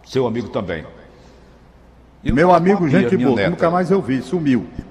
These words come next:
Speaker 1: É, a penúltima neta, a Bia, tava comigo. Eu tinha comprado um brinquedo pra ela e subimos para almoçar.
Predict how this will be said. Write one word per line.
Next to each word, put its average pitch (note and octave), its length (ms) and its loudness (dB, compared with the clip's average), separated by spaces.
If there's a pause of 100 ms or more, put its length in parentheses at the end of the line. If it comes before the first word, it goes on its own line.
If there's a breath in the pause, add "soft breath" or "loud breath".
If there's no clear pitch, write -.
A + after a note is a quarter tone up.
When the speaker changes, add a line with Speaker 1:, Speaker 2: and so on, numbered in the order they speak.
(220)
Speaker 1:
É, F2+ 260 -4
a F#2 100 -4
penúltima E3 540 -6
neta, - 460 -8
a F2 100 -6
Bia, G2+ 420 -4 (720)
tava G#2 180 -6
comigo. C#3+ 380 -8 (640 loud breath)
Eu D3+ 140 -4
tinha A3 140 -10
comprado D3 360 -2
um A#2 40 -8
brinquedo A2 380 -6
pra G#2 240 -2
ela C3 280 -6 (640)
e G3 300 -12
subimos F#3 540 -10
para F3+ 200 -4
almoçar. F3 460 -2